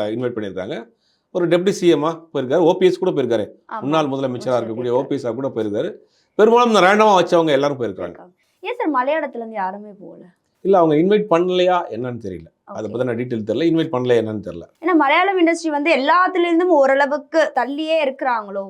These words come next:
Speaker 2: வாண்டடா அவங்க அப்படி இருக்காங்களா?
Speaker 1: அங்க மலையாள இண்டஸ்ட்ரியை பொறுத்த வரைக்கும் நீங்க அங்க இருக்கிற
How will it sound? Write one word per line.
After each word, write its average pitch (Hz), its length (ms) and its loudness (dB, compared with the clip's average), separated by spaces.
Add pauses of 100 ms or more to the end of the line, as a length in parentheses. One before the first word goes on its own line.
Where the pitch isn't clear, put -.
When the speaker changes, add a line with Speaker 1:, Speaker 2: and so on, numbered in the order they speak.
Speaker 2:
வாண்டடா 320 440 2
அவங்க 320 200 0
அப்படி 226 200 -6
இருக்காங்களா? 220 540 -4 (120)
Speaker 1:
அங்க 151 220 -2
மலையாள 175 340 0
இண்டஸ்ட்ரியை 170 400 2
பொறுத்த 135 280 -4
வரைக்கும் 135 400 -2
நீங்க 135 200 -6
அங்க 123 140 -6
இருக்கிற 139 240 -4